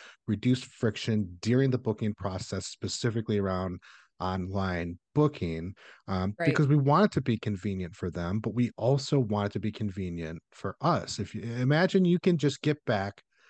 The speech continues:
Speaker 1: there pe-, there, there are people out there who do over the phone booking only.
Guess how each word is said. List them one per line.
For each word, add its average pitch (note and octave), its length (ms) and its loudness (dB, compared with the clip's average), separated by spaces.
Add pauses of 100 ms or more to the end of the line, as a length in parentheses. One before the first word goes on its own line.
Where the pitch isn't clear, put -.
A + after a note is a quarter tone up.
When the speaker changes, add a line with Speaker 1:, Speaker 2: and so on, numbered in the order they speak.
(200)
Speaker 1:
there D#3 120 0
pe-, G#3 240 2
there, D3+ 220 2
there C3 180 2
are B2+ 160 0
people D3 280 0
out G2 140 2
there A2+ 260 -2
who B2 100 0
do G#2+ 440 0 (340)
over C3+ 220 2
the B2+ 100 -2
phone A#2 380 -4
booking G#2+ 440 -6
only. F2+ 400 -8